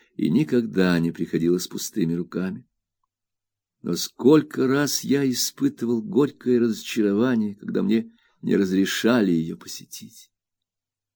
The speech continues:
Всё же несколько раз, но с большими промежутками, я получал позволение поехать к ней.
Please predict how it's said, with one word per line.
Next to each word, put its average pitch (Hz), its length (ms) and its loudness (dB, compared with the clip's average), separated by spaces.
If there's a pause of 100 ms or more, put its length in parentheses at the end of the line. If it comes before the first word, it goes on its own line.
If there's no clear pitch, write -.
(800)
Всё 220 360 8
же 185 420 8
несколько 135 560 4
раз, 90 340 4
но 110 160 6
с 101 60 2
большими 110 400 6
промежутками, 110 680 6
я 143 320 2
получал 107 640 2
позволение 92 560 0
поехать 92 400 -2
к - 80 -20
ней. 214 240 -8